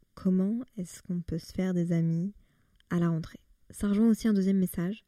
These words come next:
Quels seraient mes conseils pour faire bonne impression dès le premier jour ? Je dirais que quand tu changes d'école ou quand t'arrives dans une nouvelle école, que tu vas au lycée ou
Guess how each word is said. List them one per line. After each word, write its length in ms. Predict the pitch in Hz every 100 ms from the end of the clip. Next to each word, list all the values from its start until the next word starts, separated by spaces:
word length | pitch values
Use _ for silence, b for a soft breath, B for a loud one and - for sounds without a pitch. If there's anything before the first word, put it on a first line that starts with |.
| _ _ _ _
Quels 160 | - 226
seraient 180 | - 233
mes 100 | 196
conseils 460 | - 190 - 196
pour 220 | 202 180
faire 260 | - 185 180 -
bonne 220 | 180 180
impression 480 | 180 - 180 - 190
dès 180 | 175 175
le 60 |
premier 320 | 175 - 160
jour ? 180 | 156 - - _ _ _ _
Je 40 | 202
dirais 280 | 196 208 294
que 40 | -
quand 160 | 214
tu 180 | 196 -
changes 320 | 185 220 226
d'école 460 | 208 196 202 202 202
ou 60 |
quand 200 | 185 175
t'arrives 400 | 165 170 170 196
dans 140 | 190 170
une 220 | 165 160
nouvelle 280 | 165 170 170
école, 500 | 165 - 160 202 - - _ _
que 100 | -
tu 220 | 180 - 180
vas 240 | 180 170
au 40 |
lycée 600 | 170 175 - 180 175 175
ou 480 | 175 165 165 165 165